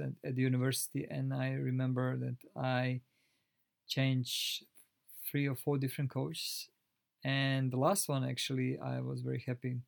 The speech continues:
because he was, he is one of the famous, uh,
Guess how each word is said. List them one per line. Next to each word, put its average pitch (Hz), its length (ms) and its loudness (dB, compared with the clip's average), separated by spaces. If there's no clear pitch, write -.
because 131 440 -4
he 131 160 0
was, - 720 -4
he 175 420 2
is - 360 0
one 131 340 2
of 120 80 0
the 110 80 -8
famous, 139 640 -4
uh, 127 840 -2